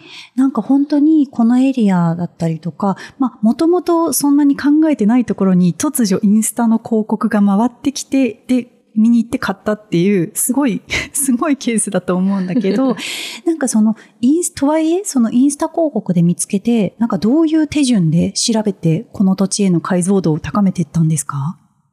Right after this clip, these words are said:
Speaker 2: もうお手本のような動きをしていると思うんですけれども、
Speaker 1: はい。
Speaker 2: インスタ広告で見て、マンションのサイトをずっと眺め、
Speaker 1: はい。
Speaker 2: 資料請求をし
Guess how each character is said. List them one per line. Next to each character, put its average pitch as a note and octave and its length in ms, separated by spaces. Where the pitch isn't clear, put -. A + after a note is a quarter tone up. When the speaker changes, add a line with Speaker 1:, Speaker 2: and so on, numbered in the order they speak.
Speaker 2:
も F3+ 100
う - 80
お F3+ 60
手 A#3 100
本 B3+ 300
の B3+ 100
よ C4 120
う - 20
な D#3+ 360
動 F3+ 200
き G3 120
を E3 60
し D#3 80
て F3 80
い E3 40
る D#3+ 80
と D#3 100
思 E3 160
う - 20
ん D#3 40
で D#3+ 100
す - 100
け F3+ 100
れ E3+ 120
ど F#3+ 80
も、 G3 60
Speaker 1:
は G#3 100
い。 F#3+ 120
Speaker 2:
イ G3+ 80
ン F#3+ 60
ス - 60
タ F#3+ 100
広 F#3+ 200
告 E3+ 240
で D#3+ 120
見 E3 140
て、 - 760
マ F#3+ 120
ン G3 80
シ F3+ 100
ョ D3+ 40
ン D3 40
の D3 60
サ F3+ 180
イ E3+ 80
ト D3+ 260
を D3+ 160
ず D3+ 200
っ D3 100
と D#3 80
眺 D3+ 260
め、 - 280
Speaker 1:
は - 220
い。 - 20
Speaker 2:
資 - 20
料 F#3 60
請 F#3+ 300
求 C#3 240
を C#3 60
し - 360